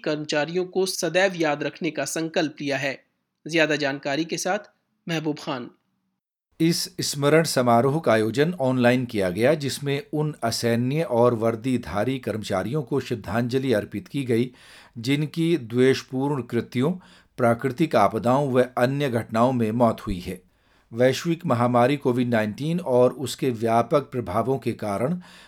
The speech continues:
Speaker 2: मृतकों में वे यूएन सहकर्मी भी हैं, जिनकी कोविड नाइनटीन या किसी अन्य बीमारी से मौत हुई है। यूएन प्रमुख ने कहा कि संयुक्त राष्ट्र के इतिहास में वर्ष दो हज़ार बीस जैसा कोई अन्य साल नहीं था।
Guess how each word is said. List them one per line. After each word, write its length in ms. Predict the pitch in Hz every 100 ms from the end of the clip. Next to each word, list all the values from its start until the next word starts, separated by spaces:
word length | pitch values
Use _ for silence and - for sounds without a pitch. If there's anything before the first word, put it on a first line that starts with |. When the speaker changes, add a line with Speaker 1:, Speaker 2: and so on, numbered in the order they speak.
| -
Speaker 2:
मृतकों 420 | 127 131 147 160
में 180 | 170 185
वे 200 | 139 135
यूएन 480 | 139 117 123 143 147
सहकर्मी 760 | 135 - 123 120 120 110 120 127
भी 280 | 104 107 147
हैं, 260 | 107 160 233 - - -
जिनकी 360 | 139 151 -
कोविड 300 | 160 131 127
नाइनटीन 480 | 127 120 117 151 175
या 160 | 131 123
किसी 300 | 123 117 135
अन्य 300 | 123 131 135
बीमारी 420 | 113 107 101 120
से 200 | 135 107 107
मौत 300 | 120 104 -
हुई 140 | 92
है। 220 | 87 92 _ _ _ _ _ _ _ - 127
यूएन 320 | 147 156 156
प्रमुख 340 | 139 143 160
ने 120 | 147
कहा 240 | 120 123 143
कि 140 | 180
संयुक्त 380 | - 135 135 -
राष्ट्र 280 | 127 120 147
के 120 | 147
इतिहास 500 | 123 120 110 123 -
में 200 | 131 190 - - _ 117
वर्ष 280 | 143 -
दो 120 | 131 120
हज़ार 340 | 117 131 120
बीस 320 | 104 147 -
जैसा 360 | 120 117 117 120
कोई 360 | 120 131 135 117
अन्य 280 | 117 120 113
साल 300 | - 101 92
नहीं 300 | 110 113 95
था। 320 | 92 85